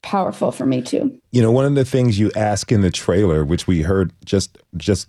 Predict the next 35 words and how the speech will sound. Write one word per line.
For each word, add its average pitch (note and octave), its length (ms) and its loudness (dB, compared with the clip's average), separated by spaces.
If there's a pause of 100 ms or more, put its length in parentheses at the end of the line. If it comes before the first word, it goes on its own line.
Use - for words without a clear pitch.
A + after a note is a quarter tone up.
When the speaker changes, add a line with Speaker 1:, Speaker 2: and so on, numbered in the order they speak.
Speaker 2:
a E2+ 160 -4 (120)
few G2 180 -2
moments D2 340 0
ago, B1+ 360 -4
is E2+ 460 0 (220)
who G3 240 2
gets G2 360 -2
to - 80 -2
become D#2+ 420 0
the D2 140 0
ambassador D2 680 -2
of C#2+ 160 -4
a D2 60 -2
dish? - 580 -10
So F#2+ 300 0 (640)
what's - 220 -2
the G#2+ 120 0
answer A#2+ 240 -2
to - 140 -6
that? - 240 -14 (360)
Speaker 1:
Mm, A3 400 4
uh, G#3+ 340 2 (300)
well, A#3+ 240 4
so B3 200 0
who C4+ 160 4
gets B3 340 0
to B3 180 2
ver-, A3+ 200 4
or G#3 160 4
who B3 240 4
should? B3+ 440 4
<laughs> D#4+ 240 2 (220)
Speaker 2:
Mm. A2 340 2
Speaker 1:
Um, B3 520 2
the, A#3+ 360 4